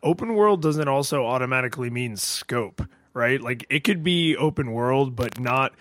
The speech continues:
so expansive and so deep that you feel overwhelmed by all the freedom, right? It's not necessarily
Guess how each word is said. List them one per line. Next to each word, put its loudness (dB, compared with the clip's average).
so 4
expansive -2
and -4
so -2
deep -8
that -6
you -8
feel -4
overwhelmed 2
by 2
all 0
the -6
freedom, -4
right? 4
It's 0
not 2
necessarily 0